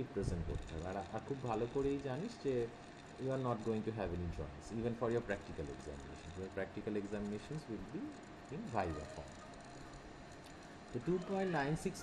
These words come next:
মাইলটাকে টু into one mile plus nine into zero point one mile plus six into zero point zero one mile করা হয়েছে। তাহলে আমি একটা প্রাইমারি ডিভিশনকে যদি টেন, দশটা ভাগে ভাগ করি, তাহলে it will become zero point one mile। One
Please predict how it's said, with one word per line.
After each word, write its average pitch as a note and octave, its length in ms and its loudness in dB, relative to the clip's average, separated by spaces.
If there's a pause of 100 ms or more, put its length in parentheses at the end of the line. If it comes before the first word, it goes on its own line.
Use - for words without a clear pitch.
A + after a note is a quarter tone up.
(100)
মাইলটাকে F#3 600 8 (160)
টু F3 100 6 (220)
into E3+ 220 6 (180)
one C#3 120 4 (120)
mile D#3 260 2 (180)
plus C3+ 200 8 (180)
nine A#2+ 180 6 (180)
into D3+ 200 0 (100)
zero C#3 240 6
point D3 180 0 (140)
one D3+ 100 4 (100)
mile G3 200 2
plus D3+ 140 4 (100)
six D#3+ 100 2 (160)
into D3 140 2 (100)
zero A#2+ 200 4
point B2 220 2
zero G2+ 140 6 (120)
one G2 180 2
mile D2 260 0
করা - 260 -6
হয়েছে। - 260 -8 (520)
তাহলে C#3+ 160 8 (200)
আমি E3 240 8 (320)
একটা - 220 6 (120)
প্রাইমারি E3 440 10
ডিভিশনকে F3+ 500 4 (100)
যদি E3 140 2 (100)
টেন, D#3+ 180 8 (420)
দশটা - 380 6
ভাগে F3 180 6 (120)
ভাগ G#2 120 8 (160)
করি, E2+ 180 0 (180)
তাহলে C3+ 200 4
it D3 80 -8
will D#3 200 4
become E3 260 6
zero E3+ 200 6
point F3 180 2 (120)
one F3 180 4
mile। G#3+ 180 -2 (260)
One D3 100 2